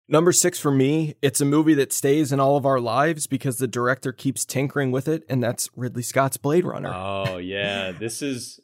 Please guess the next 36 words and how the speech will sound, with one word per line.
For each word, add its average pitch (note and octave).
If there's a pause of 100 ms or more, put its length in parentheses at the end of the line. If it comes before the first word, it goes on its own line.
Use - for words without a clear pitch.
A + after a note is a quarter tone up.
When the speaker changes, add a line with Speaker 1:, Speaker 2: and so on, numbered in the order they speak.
Speaker 2:
okay, G#2+
yeah. F#2+ (120)
Speaker 1:
Is D3
this D3+
on D3+
your D3
list? D3 (280)
Speaker 2:
This C#3
is C#3
on C#3
my A#2+
list. G#2
This A2+
is B2
my A#2+
number G#2+
four. F2+ (140)
Speaker 1:
Cool, C#3+
cool. B2+ (460)
I D#3
don't F3+
know D#3+
what D3+
damn D3+
version C#3+
is C3
best C#3
at B2+
this C3+
point, C#3
the A#2+
final C#3
cut, C#3+
I C#3
suppose, C#3
but C#3+